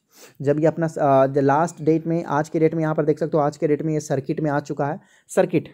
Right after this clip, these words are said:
हाँ, सर्किट में आ चुका है भाई, देख ही सकते हो मॉर्निंग में तो ये, इसको जो है टेन परसेंट के सर्किट में लॉक कर दिया गया था। अब देखो, अ, कुछ दिन के बाद आपको, एक दो दिन के बाद इसमें आपको गिरावट देखने को मिलने वाला है भाई,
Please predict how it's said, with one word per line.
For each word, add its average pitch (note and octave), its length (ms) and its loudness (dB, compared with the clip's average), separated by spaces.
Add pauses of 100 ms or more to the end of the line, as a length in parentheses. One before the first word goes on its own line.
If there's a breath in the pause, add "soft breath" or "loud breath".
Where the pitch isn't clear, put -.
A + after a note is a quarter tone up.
(140)
हाँ, A#2 220 -6
सर्किट F3+ 360 0
में F3+ 80 0
आ D#3 60 2
चुका D3+ 200 -2
है C#3+ 40 2
भाई, D3+ 100 2
देख C#3+ 200 4
ही E3 80 2
सकते D#3+ 220 -2
हो D#3 60 0
मॉर्निंग D3 300 -2
में D3+ 80 -2
तो D#3+ 100 -4
ये, D#3+ 100 2
इसको E3+ 340 -2
जो E3+ 100 0
है F3+ 60 2
टेन E3 200 0
परसेंट E3+ 240 -4
के E3+ 40 0
सर्किट E3 300 -4
में E3+ 80 -2
लॉक C#3+ 200 2
कर D#3 100 2
दिया C#3 160 2
गया C#3 140 4
था। F3 160 0 (300 loud breath)
अब D#3+ 100 2
देखो, G3 320 4
अ, - 120 -4 (680)
कुछ F3+ 180 0
दिन G3 160 2
के G3 80 4
बाद F3+ 340 2 (240 soft breath)
आपको, E3 320 2
एक D#3+ 200 0
दो F3 80 4
दिन F3+ 100 2
के E3+ 60 -2
बाद E3+ 240 2
इसमें E3+ 260 -2
आपको E3 240 0
गिरावट D#3 340 4
देखने D#3 220 0
को E3 100 0
मिलने D3+ 220 4
वाला B2 220 2
है A#2+ 60 -6
भाई, A#2+ 120 -8